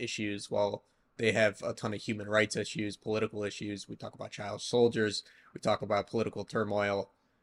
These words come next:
I mean, it's, it's kinda easy to understand why rhinos may have got thrown to the back burner. But from someone from a more,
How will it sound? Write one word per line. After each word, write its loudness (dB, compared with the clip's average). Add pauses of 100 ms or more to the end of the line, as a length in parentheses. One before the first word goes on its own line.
I -8
mean, 0
it's, -4
it's -12
kinda 0
easy -4
to 0
understand -4
why 0
rhinos -2
may -4
have -4
got -6
thrown -6
to -12
the -6
back -8
burner. -12 (1600)
But 4
from 2
someone 4
from 0
a 2
more, 0